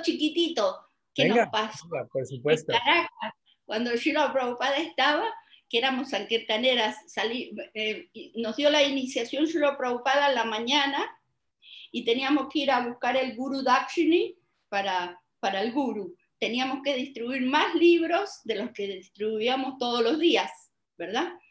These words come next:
Speaker 1: Nos fuimos a las calles de Caracas, con tre-, dos de, éramos de a par, dos devotas, sí, vamos, y fuimos, y ese día fue muy difícil nuestra distribución de libros,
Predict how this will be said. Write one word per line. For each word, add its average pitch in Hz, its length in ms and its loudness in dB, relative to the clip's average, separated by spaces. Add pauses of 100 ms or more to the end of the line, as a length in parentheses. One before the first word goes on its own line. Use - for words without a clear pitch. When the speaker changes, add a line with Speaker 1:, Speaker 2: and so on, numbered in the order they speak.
(280)
Speaker 1:
Nos 233 180 -4
fuimos 359 380 -4
a 302 40 -4
las 247 320 -6
calles 311 380 2
de 254 120 -2
Caracas, 320 680 -2 (600)
con 233 400 -4 (160)
tre-, 247 320 0
dos 285 180 4
de, 269 280 2
éramos 226 640 0
de 226 120 0
a 202 140 0
par, 226 300 4 (320)
dos 233 320 -2
devotas, 240 580 -4 (480)
sí, 247 220 -8
vamos, 240 500 -8 (340)
y 247 120 -4
fuimos, 440 640 -6 (540)
y 311 160 0
ese 302 200 0
día 339 280 2
fue 294 160 0
muy 294 500 8
difícil 254 580 -6
nuestra 208 360 -6
distribución 214 680 -4
de 233 120 2
libros, 233 600 -4